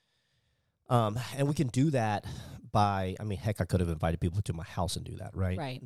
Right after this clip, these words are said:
Speaker 1: But, um, it was just something that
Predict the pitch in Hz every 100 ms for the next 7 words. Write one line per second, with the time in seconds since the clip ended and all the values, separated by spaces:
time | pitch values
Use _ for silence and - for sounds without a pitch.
0 | 104 110 104 98 101 - - 101 95 92
1 | 90 85 82 _ _ _ _ _ - -
2 | 113 - 107 - - - _ _ - -
3 | 247 254 214 151